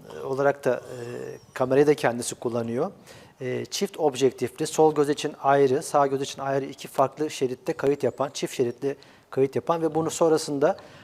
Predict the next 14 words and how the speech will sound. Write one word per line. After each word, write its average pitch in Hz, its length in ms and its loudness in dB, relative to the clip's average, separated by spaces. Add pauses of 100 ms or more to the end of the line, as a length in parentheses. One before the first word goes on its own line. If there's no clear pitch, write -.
(100)
anaglif 147 520 0
gözlüklerle 143 760 0
üç - 280 -10
boyutlu 135 280 -2
izlediğimiz 139 680 -4 (400)
ilk, 196 240 -2
e, 147 560 -4
sinema 170 400 0
kayıtlarını 143 720 2 (420)
Fre-, 170 600 0
e, - 40 -2
William 160 300 0
Fresgray'nin 165 580 2
yaptığını 160 560 0